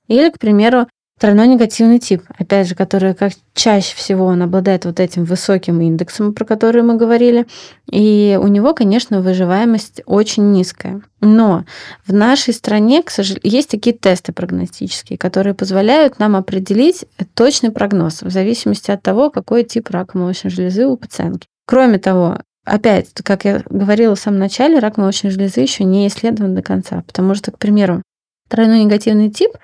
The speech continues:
несмотря на то, что считается, что вот злокачественная, да, очень агрессивная и так далее, по сути, если еще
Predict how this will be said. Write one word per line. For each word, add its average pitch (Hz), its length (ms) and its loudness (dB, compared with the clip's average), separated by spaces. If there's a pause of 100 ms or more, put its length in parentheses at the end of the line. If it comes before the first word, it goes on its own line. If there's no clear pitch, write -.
(480)
несмотря 208 540 0
на 196 80 0
то, 202 140 -2
что 202 600 -4 (300)
считается, 196 520 -4
что - 160 -8
вот 190 300 -2 (180)
злокачественная, 190 720 -4
да, 220 240 0 (280)
очень 196 320 -2
агрессивная 185 600 -4
и - 20 -6
так 185 180 -8
далее, 277 280 0 (760)
по 214 120 0
сути, 330 380 0
если 202 460 -2
еще 190 520 0